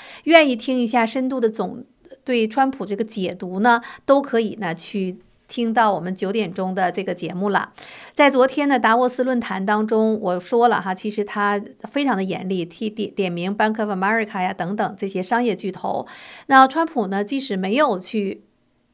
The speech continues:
已经结束了，他没有去那儿，他只是视频。他们今天呢，他的，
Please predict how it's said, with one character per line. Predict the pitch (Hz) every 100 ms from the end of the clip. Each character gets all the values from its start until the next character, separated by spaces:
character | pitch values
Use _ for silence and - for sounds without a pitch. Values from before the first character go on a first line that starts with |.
| _
已 | -
经 | 202 285
结 | 262 240
束 | 330 240
了， |
他 | 202 226
没 | 277
有 | 208
去 | - 311
那 | 208 185
儿， |
他 | 233
只 | 240 165
是 | 190
视 | - 294
频。 | - 165 190
他 | 208
们 |
今 | 202 262
天 | 262 247
呢， | 240 233
他 | 220
的， | 208 185